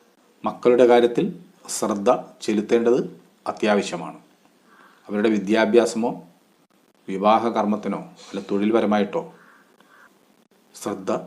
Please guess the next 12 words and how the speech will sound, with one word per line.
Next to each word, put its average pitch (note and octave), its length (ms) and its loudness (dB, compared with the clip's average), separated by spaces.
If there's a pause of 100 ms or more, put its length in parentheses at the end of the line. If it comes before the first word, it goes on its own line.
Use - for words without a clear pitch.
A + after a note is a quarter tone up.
(480)
ചെലുത്തേണ്ടതായിട്ടുണ്ട്. G2+ 880 -4 (1300)
ദൈവീക A2+ 540 4 (120)
കാര്യങ്ങളിൽ B2 420 4 (1040)
കൂടുതൽ A#2 340 4 (1120)
ശ്രദ്ധ G#2 260 -6 (100)
ചെലുത്തും. - 300 -12 (800)
ഈ A2 140 -2
മാസം D#3 260 0 (1500)
ഗുണദോഷ A#2+ 480 2 (240)
സമ്മിശ്രമായിട്ടാണ്. A2 840 -2 (1300)
ഗുണകരമായിട്ടുള്ള A#2+ 880 2 (920)
ചില A2 160 -4